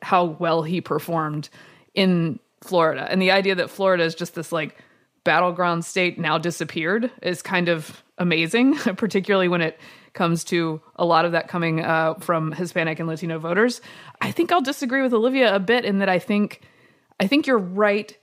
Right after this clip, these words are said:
that Trump voters are not always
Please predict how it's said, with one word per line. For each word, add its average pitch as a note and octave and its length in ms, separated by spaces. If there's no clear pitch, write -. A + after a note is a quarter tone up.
that G3 180
Trump G#3+ 300
voters F#3+ 380
are F3+ 120
not F3 240
always E3+ 680